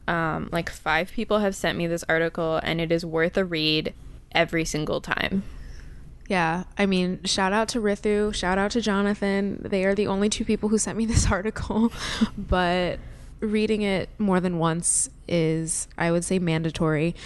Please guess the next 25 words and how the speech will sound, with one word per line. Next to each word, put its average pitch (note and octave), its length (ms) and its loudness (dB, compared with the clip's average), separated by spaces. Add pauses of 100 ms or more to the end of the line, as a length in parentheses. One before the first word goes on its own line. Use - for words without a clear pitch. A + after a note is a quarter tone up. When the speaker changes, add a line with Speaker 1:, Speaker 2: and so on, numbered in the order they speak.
(180)
Speaker 2:
'cause G#3 120 2
it's A3 140 0
just - 180 0
such B3 160 6
a A3+ 40 2
comprehensive F#3+ 720 0
analysis F3 680 2
of F3 260 0 (360)
everything G3+ 380 4
that's G#3 160 0
been F#3 120 2
going F3 240 4
on F3 140 2
for - 100 -2
the E3 120 2
last D#3+ 380 0
two C#4+ 180 0
years, E3 340 2
pretty G#3+ 220 2
much, A3+ 340 2
but F#3 100 2
also F3+ 460 2 (580)
everything, F3+ 800 2 (720)
you F3+ 120 -2
know, D#3+ 420 2